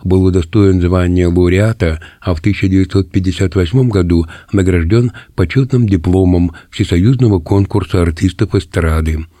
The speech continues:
В тысяча девятьсот шестидесятом году он стал лауреатом Всероссийского конкурса артистов эстрады, а в тысяча девятьсот шестьдесят девятом году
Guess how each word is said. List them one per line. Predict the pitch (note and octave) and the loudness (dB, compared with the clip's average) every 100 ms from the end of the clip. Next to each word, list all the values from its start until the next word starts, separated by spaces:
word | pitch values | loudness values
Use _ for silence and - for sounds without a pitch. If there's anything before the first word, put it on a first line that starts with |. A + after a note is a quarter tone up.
| _ _ _ | _ _ _
В | - | -4
тысяча | G#2+ F#2+ - | -2 0 0
девятьсот | G2 G2 G#2+ | 0 0 -2
шестидесятом | - G#2 - G2 F2+ G#2+ G#2+ A2 | -2 -2 0 -2 0 -2 -2 0
году | G#2+ G#2+ A2+ A2 - - - - | 0 2 0 -2 -8 -20 -10 -2
он | F#2 | 0
стал | E2 - G2+ G#2 G2 - | -2 -2 0 0 -2 -8
лауреатом | G#2 F#2+ F#2 F#2 F#2+ G2+ | 0 2 2 2 0 -2
Всероссийского | G2 G2 E2+ G2 G2+ - G2 | 0 -2 0 0 0 0 -2
конкурса | - F#2+ F#2 G#2+ - G2 | 0 -2 0 -4 -2 -2
артистов | F2 G2+ G2 B2 - | 0 -2 -2 -2 -2
эстрады, | G2 - E2+ E2 E2 E2+ E2 - - - | -4 -2 -2 0 0 -2 -4 -12 -20 -10
а | - | -6
в | F2 | -4
тысяча | G#2+ F#2 G2+ | -2 0 2
девятьсот | F#2 F2+ G2 | 0 0 -2
шестьдесят | - F#2+ F2+ F#2+ F2+ | 0 -2 0 -2 0
девятом | F2 F#2+ A#2 F#2+ F2 | 0 0 0 0 0
году | F2 E2+ E2+ | 0 0 -2